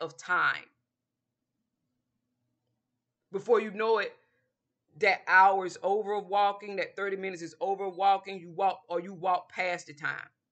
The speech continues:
like that. Now, so that's very positive, long walks. Water every day. Some people base it on, we're supposed to base it on our body weight and height. I've never done it. I've always just drank the gallon.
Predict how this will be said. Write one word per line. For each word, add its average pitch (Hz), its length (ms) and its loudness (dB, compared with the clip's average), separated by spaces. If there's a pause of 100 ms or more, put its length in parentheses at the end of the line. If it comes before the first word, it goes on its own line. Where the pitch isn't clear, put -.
(220)
like 170 220 -4
that. 131 200 -10 (960)
Now, 208 440 2 (220)
so 220 240 -2
that's 208 340 2 (240)
very 202 600 0 (200)
positive, 165 460 2 (180)
long 190 380 -4
walks. 170 400 -2 (320)
Water 220 720 4 (260)
every 240 340 6
day. 196 520 -4 (280)
Some 240 260 0
people 240 200 -4
base 208 400 -2
it 202 60 -6
on, 196 180 -6
we're 196 80 -4
supposed 247 280 -6
to 220 60 -20
base 220 220 -2
it 196 80 -8
on 185 160 -4
our 165 160 2
body 175 400 0
weight 180 260 -2
and 165 120 -8
height. 185 320 0
I've 190 140 0
never 208 180 -6
done 185 280 -4
it. 185 80 -4
I've 170 100 0
always 175 300 -2
just 160 180 -18
drank 180 200 -10
the 151 60 -16
gallon. 185 480 0